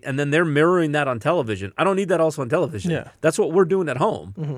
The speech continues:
Speaker 1: right? I don't need that both. It just becomes very confusing. And so I get if they wanna put six people up there, A, I think part to your point is they've gotta have some credibility, and they need to be additive.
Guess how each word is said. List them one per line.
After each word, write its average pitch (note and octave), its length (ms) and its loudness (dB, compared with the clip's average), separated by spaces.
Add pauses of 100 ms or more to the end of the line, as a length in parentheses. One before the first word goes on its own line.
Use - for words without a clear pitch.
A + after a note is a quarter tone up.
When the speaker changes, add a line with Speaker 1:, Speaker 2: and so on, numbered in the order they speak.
(120)
Speaker 1:
right? C3 260 4
I D#3 100 2
don't F#3+ 160 -2
need F3 180 -4
that G#2+ 280 0
both. D3 440 2
It B2+ 120 -6
just D3+ 200 -8
becomes D#3+ 320 -6
very D#3+ 200 -2
confusing. A2 760 -6 (400)
And C3 200 -4
so C#3 440 0 (400)
I C#3+ 120 4
get C#3 400 0
if A#2+ 140 -2
they C3 100 -4
wanna D#3 300 -2
put F#3 220 -4
six - 260 -4
people D#3+ 380 -2
up E3 160 0
there, F3 280 -2
A, E3 360 2 (440)
I B2 100 0
think D3+ 240 -4
part F3 240 2
to - 100 -10
your C3+ 80 -4
point C3 400 -6
is B2 320 -2 (200)
they've C#3 200 -2
gotta G3+ 200 0
have E3 160 -2
some E3 200 -4
credibility, D3+ 680 -2 (420)
and C3 160 -4
they C3 60 -2
need C#3 160 -2
to C3+ 60 -2
be C#3 200 -4
additive. B2 540 0